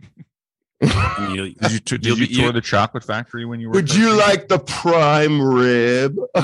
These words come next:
Speaker 1: <laughs> or the salmon? <laughs>
Speaker 2: But they'll taste the same to you by that point,
Speaker 1: <laughs>
Speaker 2: so.
Speaker 1: Exactly.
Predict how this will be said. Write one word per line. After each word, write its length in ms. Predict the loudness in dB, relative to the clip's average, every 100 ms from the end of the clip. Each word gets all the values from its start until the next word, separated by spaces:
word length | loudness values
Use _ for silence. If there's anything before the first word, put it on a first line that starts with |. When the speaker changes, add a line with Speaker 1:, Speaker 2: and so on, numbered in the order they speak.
| -2 -8
Speaker 1:
<laughs> 480 | -14 -20 -20 _ -2
or 180 | 0 0
the 260 | 0 -4 _
salmon? 1200 | -10 -6 -2 0 2 2 0 0 -2 -4 -2 -2 -2
<laughs> 40 | -4 -8 -10 -8 -8 -12 -16 -16 -18 _ _ _ _ -20 _ _ _ _ _ _ _ _
Speaker 2:
But 100 | -8
they'll 140 | -6 -2
taste 280 | -2 -2
the 120 | -4 -4
same 260 | -2 -4
to 100 | -4
you 100 | -6
by 120 | -4
that 220 | -4 -6 -10
point, 200 | -10 -6
Speaker 1:
<laughs> 160 | -6
Speaker 2:
so. 160 | -2 -2
Speaker 1:
Exactly. 800 | 0 -2 -2 -2 -4 -6 -6